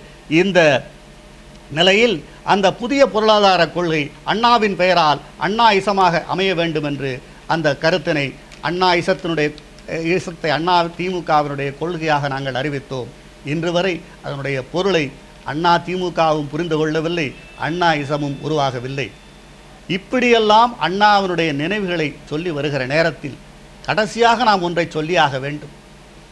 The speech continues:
அண்ணாவினுடைய வளர்ப்பு மகன் டாக்டர் பரிமளம், அவர் அண்ணா உருவாக்கிய கட்சியிலோ அண்ணா பெயரில் உருவான கட்சிகளிலோ எந்த பதவியும் அண்ணா குடும்பம் பெறவில்லை.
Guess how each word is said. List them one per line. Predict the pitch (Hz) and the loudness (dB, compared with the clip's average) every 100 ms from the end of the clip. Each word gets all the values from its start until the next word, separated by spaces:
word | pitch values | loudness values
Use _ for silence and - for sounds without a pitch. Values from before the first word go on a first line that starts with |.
| - - | -14 -8
அண்ணாவினுடைய | 143 185 185 175 165 151 143 | -4 2 2 2 0 -2 -2
வளர்ப்பு | 135 165 180 165 | 0 0 0 -6
மகன் | 156 151 139 | -6 -6 -4
டாக்டர் | 139 139 135 131 - | -4 -4 -10 -10 -6
பரிமளம், | 147 160 123 - - - - - - - - - - - - | -6 -6 -10 -12 -20 -20 -20 -20 -20 -20 -20 -20 -20 -20 -12
அவர் | - 160 175 190 220 - - | 0 2 4 2 -2 -8 -10
அண்ணா | - 185 233 233 233 | -4 -2 4 6 6
உருவாக்கிய | 214 220 220 214 214 196 190 | 4 4 4 4 2 0 2
கட்சியிலோ | 180 196 226 214 185 185 233 - - | 0 0 0 2 2 0 -6 -18 -16
அண்ணா | - 143 214 233 240 240 | -2 -2 0 4 4 4
பெயரில் | 208 214 220 220 | 2 0 2 0
உருவான | 165 196 208 202 190 | 0 2 4 4 2
கட்சிகளிலோ | 156 170 185 240 202 185 175 160 - - | 0 -2 -2 -2 0 0 0 -2 -8 -14
எந்த | 131 165 226 233 | -4 -4 0 2
பதவியும் | - 180 185 196 180 170 - | 2 2 0 0 -2 -4 -8
அண்ணா | 151 165 185 | -8 -2 0
குடும்பம் | 175 151 151 147 139 | 0 -4 -6 -8 -6
பெறவில்லை. | 135 151 147 131 123 | -4 -4 -4 -6 -8